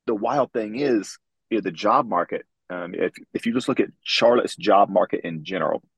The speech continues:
and I'm, I'm not the guy that keeps up with, you know, the Charlotte job market, but, you know, if it's anything other than, you know, when our government puts stats out, but the Charlotte job market, those jobs that are, you know, the big banks,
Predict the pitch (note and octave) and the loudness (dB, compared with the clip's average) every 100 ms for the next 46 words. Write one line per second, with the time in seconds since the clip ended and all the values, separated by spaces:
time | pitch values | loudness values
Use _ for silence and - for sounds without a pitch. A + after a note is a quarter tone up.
0 | _ - F2 E2 _ _ - F#2 F#2 F#2 | _ -4 -4 -6 _ _ -2 0 2 2
1 | E2 E2+ E2+ D#2 G2 - - - - - | 2 4 4 4 0 -4 -4 -4 -6 -8
2 | _ _ _ _ _ E2 D#2+ - G2 F2+ | _ _ _ _ _ -8 -6 0 2 2
3 | - - E2 D#2+ E2 D#2 - - E2+ - | 2 0 4 4 2 -2 -2 -6 -6 -8
4 | - D2 - D#2+ - _ _ _ _ _ | -14 -14 -12 -14 -16 _ _ _ _ _
5 | _ _ - A2+ - G2 F#2 F2+ E2+ E2 | _ _ -8 -4 -2 0 2 2 0 -10
6 | - _ - F2 E2+ F2 D#2+ G#2+ A2+ G2+ | -14 _ -8 -6 -2 -2 2 2 2 0
7 | - - - _ - - - G#2+ C3+ F#2 | 0 -2 -4 _ -8 2 2 4 2 2
8 | - _ _ _ _ G2+ G2 - D3 A#2+ | 0 _ _ _ _ -6 -4 0 2 2
9 | C3+ C#3+ B2+ A2 A2 - _ _ _ _ | 2 2 2 0 0 -4 _ _ _ _
10 | _ _ _ _ _ _ _ - A#2+ C3+ | _ _ _ _ _ _ _ -2 0 0
11 | - G#2 G#2 A#2+ G2 F#2+ F2 E2+ E2 _ | -2 2 4 2 0 -2 0 -2 -6 _
12 | _ - F2 - D#2+ D#2+ - - B2+ A2 | _ -14 -12 -10 -4 -4 -2 0 2 2
13 | F#2 - - | -2 -8 -14